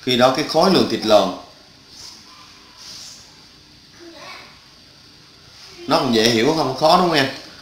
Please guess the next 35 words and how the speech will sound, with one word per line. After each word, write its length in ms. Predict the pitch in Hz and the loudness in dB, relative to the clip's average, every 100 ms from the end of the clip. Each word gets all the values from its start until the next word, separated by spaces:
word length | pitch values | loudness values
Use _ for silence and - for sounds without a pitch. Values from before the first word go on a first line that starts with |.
| - - - | -20 -20 -6
Khối 220 | - 160 | 4 6
lượng 120 | 160 110 | 6 0
thịt 100 | 110 | 0
lợn 200 | 104 98 | 0 2
là, 340 | 107 107 92 - - - - | 4 4 2 -8 -20 -20 -10
thì 80 | 110 | -4
bây 100 | 113 | 0
giờ 120 | 123 | 2
chúng 100 | 113 | 2
ta 100 | 123 | 2
lấy 200 | 127 143 | 2 2
một 300 | 196 165 131 | 2 0 0
cái 240 | 135 139 135 | 2 2 2
khối 140 | 147 175 | 0 0
lượng 120 | 123 | 0
của 80 | 107 | -2
bánh 180 | 123 123 | -4 -2
chưng 180 | 135 131 | -2 -2
là 140 | 104 | -2
không 180 | 123 120 | -4 -6
phẩy 80 | 104 | -6
tám 320 | - 123 170 | 0 0 0
này. 100 | 156 - - - - - - - - | -4 -6 -16 -20 -20 -20 -20 -12 -2
Đây 120 | 117 | 0
bánh 120 | 117 | 0
chưng 140 | 127 127 | -2 -4
này, 140 | 95 90 | -4 -4
ta 120 | 110 - | -6 0
trừ 320 | 156 139 117 104 | 4 6 4 2
cho 100 | 110 | 0
ba 240 | 120 131 | 4 4
thằng 160 | 123 104 | 4 0
đây 120 | 107 | -2
cộng 160 | 104 104 | 0 0
lại. 180 | 90 | 0